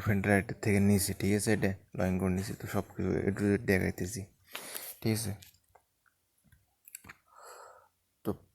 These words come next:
প্ল্যানে চাপ দিবেন আর কি, ঠিক আছে?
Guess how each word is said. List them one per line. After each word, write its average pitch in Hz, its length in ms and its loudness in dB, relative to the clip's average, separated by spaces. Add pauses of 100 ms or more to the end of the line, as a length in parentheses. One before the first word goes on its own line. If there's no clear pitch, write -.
(100)
প্ল্যানে 113 280 4 (160)
চাপ 104 180 2 (100)
দিবেন 98 260 2
আর 69 140 -6
কি, - 100 -18 (420)
ঠিক 101 200 0
আছে? 104 160 -6